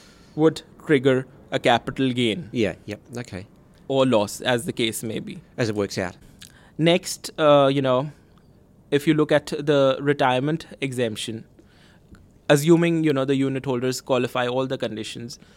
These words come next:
Speaker 1: if they received, uh, you know, that portion of the capital gain, that is going to be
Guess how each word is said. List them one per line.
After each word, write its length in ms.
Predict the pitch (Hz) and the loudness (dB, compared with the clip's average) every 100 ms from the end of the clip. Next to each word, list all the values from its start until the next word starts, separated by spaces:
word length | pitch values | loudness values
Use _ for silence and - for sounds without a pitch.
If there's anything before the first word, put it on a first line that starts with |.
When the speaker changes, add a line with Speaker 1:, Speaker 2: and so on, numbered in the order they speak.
| _ - - | _ -20 -12
Speaker 1:
if 260 | - 139 - | -6 -6 -4
they 200 | 147 143 | 2 2
received, 580 | 139 - 139 139 - - | 0 -2 -2 -2 -6 -6
uh, 320 | 139 120 117 | -2 -2 -2
you 120 | 123 123 | -4 -6
know, 140 | 120 | -4
that 320 | 120 123 - - | 0 0 -2 -6
portion 300 | - 127 147 | -2 -2 -4
of 140 | 135 127 | -8 -6
the 100 | 131 | -6
capital 500 | 127 113 123 127 127 | -4 -4 -4 -6 -4
gain, 380 | 123 120 107 123 _ _ _ - _ - | -2 -4 -4 -10 _ _ _ -20 _ -6
that 360 | 143 131 139 156 | 2 4 4 0
is 120 | 147 | -2
going 240 | 143 135 | 0 0
to 140 | 131 135 | -2 -2
be 380 | 135 135 131 | 0 -2 -4